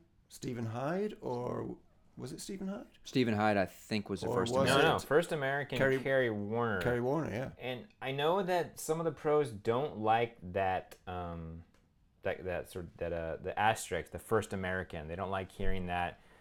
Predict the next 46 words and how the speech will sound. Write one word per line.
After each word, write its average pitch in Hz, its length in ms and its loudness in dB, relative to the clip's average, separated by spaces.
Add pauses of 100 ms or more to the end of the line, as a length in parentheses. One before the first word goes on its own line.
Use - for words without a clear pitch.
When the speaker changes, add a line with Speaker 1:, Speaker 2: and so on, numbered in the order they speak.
(260)
Speaker 3:
They 95 120 -2
wanna 92 300 -4
be 95 120 -8 (100)
compared. 90 680 -6 (220)
Speaker 1:
Oh, 104 100 4
Speaker 3:
They 110 60 6
Speaker 1:
I - 0 -
Speaker 3:
just 120 100 4
Speaker 1:
know 120 60 4
Speaker 3:
want 120 80 4
Speaker 1:
Ryan 123 260 10
Trabone, 104 560 6
uh, 87 320 2
Speaker 3:
Yeah, 131 160 12
Speaker 1:
gets - 140 -2
Speaker 3:
he 135 80 0
d-, 139 80 0
he 107 200 -4
doesn't 131 160 2
like 110 200 -2
that. 107 420 6
Uh, 107 180 2 (100)
and 190 160 -14
I've 214 120 0
even 226 180 0
heard 196 200 -2
Jay 143 180 6
Powell 123 280 6
say 135 220 2
that, 127 300 8
you 127 80 -2
know, 120 240 4
like, 113 180 4
"We 117 100 0
just 120 220 0
wanna 113 220 0
be 110 320 0
noted 107 320 2
for 107 100 2
our 98 60 4
performances." 104 680 -4
Well, 101 480 2 (360)
I'm 120 160 -2
sorry, 131 320 6
guys. 101 320 6
It's, 98 180 -4